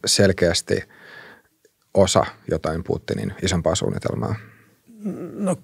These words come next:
Speaker 2: kyllähän se siinä mielessä, että se Tšetšenian toisella sodalla, niin, niin sementoitiin hänen asemansa. Että kun siellä tapahtui nää, nää, nää kerrostaloräjähdykset, ää,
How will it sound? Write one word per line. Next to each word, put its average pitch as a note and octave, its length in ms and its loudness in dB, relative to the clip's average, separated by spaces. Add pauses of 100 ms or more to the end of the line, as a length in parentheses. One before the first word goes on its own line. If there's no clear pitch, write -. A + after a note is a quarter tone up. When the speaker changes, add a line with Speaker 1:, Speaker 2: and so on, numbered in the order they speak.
(140)
Speaker 2:
kyllähän C#3+ 300 8
se B2+ 60 2
siinä D3 240 6
mielessä, B2+ 320 4
että C3 160 -2
se D#3+ 200 -2 (220)
Tšetšenian C3 640 4
toisella C#3+ 380 4
sodalla, A#2 480 4 (280)
niin, A#2+ 300 -6
niin B2 120 -2
sementoitiin A#2+ 600 2
hänen C3 160 4
asemansa. A#2 640 0 (400)
Että A#2 220 -6
kun A2+ 120 -6
siellä A2+ 100 0
tapahtui A#2 420 0
nää, A2 280 2 (840)
nää, A2 160 2
nää A2 240 4
kerrostaloräjähdykset, A2+ 1160 0 (960)
ää, A#2 480 -6